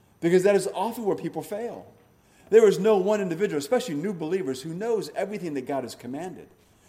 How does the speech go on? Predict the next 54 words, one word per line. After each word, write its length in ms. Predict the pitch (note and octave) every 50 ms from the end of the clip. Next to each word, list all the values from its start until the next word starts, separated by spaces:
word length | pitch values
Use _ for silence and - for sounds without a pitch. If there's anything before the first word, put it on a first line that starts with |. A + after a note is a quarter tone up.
| _ - _
But 120 | - E3
when 180 | E3 F3+ A3+ A#3+
we 100 | C4 C4
become 200 | - A3 F#3 E3
believers, 640 | D3 D3+ D3 F#3 B3 C4 F3 B2 A2 B2 C#3+ - - _ _ - - _
what 160 | - E3+ G3+
we 160 | G3+ G3+ G3 F#3+
are, 240 | G#3 B3 C4 A#3+
in 100 | G3+ F3+ E3
a 40 | D3+
sense, 260 | - G3+ G3 F#3 -
promising 800 | - - - G#3+ A#3 B3+ A3+ F#3 D3 - - F#2+ F#2+ A#2 B2+ C#3 _ _ _ _ _ -
is 140 | C#3+ D3 D3
that 160 | E3+ D#3+ D#3+
we 100 | F3+ G#3+
will 480 | A3+ A3+ A3+ A3 A3 G#3+ - - - - _ _ _ -
obey 460 | E3 E3 - G#3+ G#3+ F#3 D3 C#3 D#3
all 360 | D#3+ - D#3+ F3 G3 G#3+ A3+
that 180 | G3+ G#3+ F#3 -
God 200 | F#3+ F3+ F3+ E3
has 200 | E3 E3 D#3+ -
said. 300 | - G3+ F3 A2+ - - - _ _ _ _ _ _ _ _
Well, 100 | D#3+ E3
when 140 | F3+ F#3 F#3
you 80 | G3+
first 240 | G3 A3+ A3+ A3 A3
become 180 | F#3+ F#3 F#3+ F3
a 60 | E3+
believer, 340 | D#3 D#3 G3 A#3+ B3 G3 E3+
you 60 | E3+
don't 100 | F#3 F#3+
really 160 | F#3+ F3+ D3
know 240 | C#3+ D3 F#3 A#3 C4
too 160 | B3 - D3
much 240 | A2+ G2 - - -
about 160 | F2+ F2 D2+
what 160 | D#2+ D#2 E2
God 180 | F2 F2+ - -
has 100 | C2+ -
said. 200 | - - - - _ _ _ _ _ _ _ _ _ _ _ _ _ _ _ _ _ _ _ - -
And, 80 | B2
but 80 | C3 D3
as 220 | D#3 D#3+ D#3 D3
we 120 | C#3+ D#3 D3+
learn 380 | D3 C#3+ D3 F3 G#3 B3 B3+
the 80 | A#3+ G3+
Word 160 | D3 B2+ A#2+
of 120 | A#2 A2 G2+
God, 360 | - G2+ F#2+ A2+ D3+ D#3+ C3+
we 160 | D3 E3+ F3+
then 220 | D#3 E3 F#3+ F#3+
should, 340 | F3+ - - A#3 A3+ G#3 F#3
without 440 | D3+ C#3+ C#3+ E3 E3 G3 A#3+ B3+ A3+
hesitation, 680 | A3+ G#3+ F3+ E3+ - - F#3+ G#3+ A#3 - - F#2 G2+